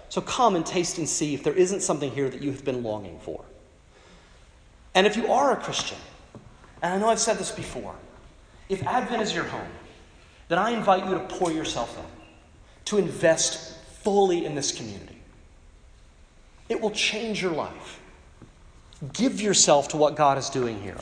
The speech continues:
Allow God to use you to meet needs and to, and to hold hands that only you can hold.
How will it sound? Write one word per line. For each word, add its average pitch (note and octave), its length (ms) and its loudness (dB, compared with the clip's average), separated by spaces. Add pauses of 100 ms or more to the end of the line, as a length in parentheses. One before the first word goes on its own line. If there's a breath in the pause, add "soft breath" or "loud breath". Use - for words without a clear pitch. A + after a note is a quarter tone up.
Allow G3 320 6
God G#3+ 280 2
to F#3 80 -6 (100)
use F3+ 300 0
you E3+ 300 2 (180 loud breath)
to F#3 100 0
meet E3+ 340 2
needs F#3+ 480 0 (200 loud breath)
and F3 180 2
to, E3 200 2 (140 loud breath)
and E3+ 120 0
to E3 80 2
hold G#3 340 4
hands F#3 300 2
that F3 80 2
only G#3 300 2
you F#3 180 -2
can D#3 160 -4
hold. G#2 400 -8